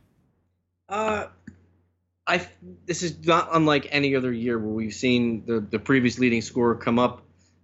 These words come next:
and they, he's al-, they're always on a, either on their existing team where they, the transition to the Premier League isn't as, you know, smooth goal scoring wise, eh, that they don't produce what they did in the Championship.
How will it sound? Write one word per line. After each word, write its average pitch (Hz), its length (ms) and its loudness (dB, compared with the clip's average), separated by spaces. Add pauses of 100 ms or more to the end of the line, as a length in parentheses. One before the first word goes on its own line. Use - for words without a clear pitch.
(140)
and 107 480 0
they, 107 220 -4 (200)
he's 120 320 -2
al-, 123 180 2
they're 120 160 0
always 135 280 4
on 127 160 2
a, 113 280 0
either 120 200 0
on 113 100 2
their 113 120 2
existing 131 380 0
team 135 260 2
where 117 120 0
they, 107 220 -2 (520)
the 107 120 0
transition 123 500 0
to 120 100 -2
the 113 60 -2
Premier 123 300 2
League 120 240 0 (100)
isn't 135 280 0
as, 110 520 -2
you 120 120 -6
know, 104 240 -2 (420)
smooth 147 580 4 (380)
goal 139 180 2
scoring 147 380 0
wise, 143 300 0
eh, 143 180 -8 (180)
that 120 220 0
they 120 80 2
don't 123 360 0
produce 127 380 0
what 117 120 0
they 117 100 2
did 113 240 0
in 110 160 -4
the 104 80 -4
Championship. 104 640 -4